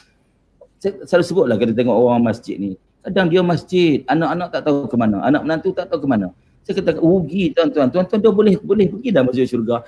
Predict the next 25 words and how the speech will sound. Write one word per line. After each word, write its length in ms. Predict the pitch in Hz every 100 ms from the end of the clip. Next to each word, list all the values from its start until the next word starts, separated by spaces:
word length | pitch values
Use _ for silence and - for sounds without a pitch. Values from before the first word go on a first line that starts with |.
| -
Tapi 160 | - 127
kita 220 | - - 135
ba-, 160 | -
abaikan 720 | 120 127 120 139 113 113 95 - _ -
investment 560 | 113 - - 139 127
kita 300 | 110 107 107
yang 160 | 107 117
kita 160 | 113 127
nak 160 | 127
sama 320 | - 127 165 151
dalam 240 | 131 127
ayat, 320 | 113 120 - - _ _
ah, 140 | - 117
dua 140 | 120
puluh 100 | 127
satu 320 | 117 151 151 151
surah 300 | 135 131 123
At-Tur 320 | - 160 131
ini. 240 | 120 113 _ _
Kita 160 | 151 147
nak 80 |
sama-sama 480 | 131 143 135 139 131
dengan 240 | 107 104 92
mereka. 240 | 92 -
Bagaimana? 320 | - 466 403